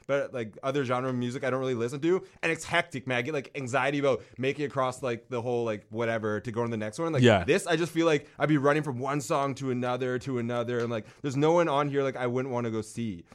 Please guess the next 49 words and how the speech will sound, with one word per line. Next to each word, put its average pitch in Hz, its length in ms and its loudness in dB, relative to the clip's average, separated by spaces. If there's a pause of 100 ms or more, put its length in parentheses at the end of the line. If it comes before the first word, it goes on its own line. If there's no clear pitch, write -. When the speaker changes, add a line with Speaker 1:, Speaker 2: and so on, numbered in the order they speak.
(160)
Speaker 1:
You 110 80 -4
know 107 60 0
what 107 100 -2
I - 20 -4
mean? 110 220 -2
Speaker 2:
Yeah, 120 160 6
as 123 180 4
much 196 300 8
as 220 120 6
I'm 147 300 8
looking 139 320 4
at 139 180 2
the 135 80 4
list 120 260 4
and 131 60 4
I'm 127 80 4
like, 117 140 4
"This 160 160 2
is 160 60 4
impressive," 131 440 6
and 127 80 6
I'd 113 180 4
love 113 240 8
to 120 180 4
kind 117 240 4
of 104 100 0
go 107 140 4
to 117 80 2
something 127 180 0
like 131 80 -2
this, 147 160 0 (260)
exactly 165 440 6
what 160 200 10
you 143 140 6
just 123 420 4
described 127 840 6 (220)
is 139 260 4
also 147 460 8
something 131 360 4
why 117 240 8
I 110 40 8
wouldn't 117 280 4
wanna 107 280 0
go 107 180 2
to 104 60 0
this, 98 180 -4
because 113 380 2 (920)
there's 143 180 6
no 185 400 10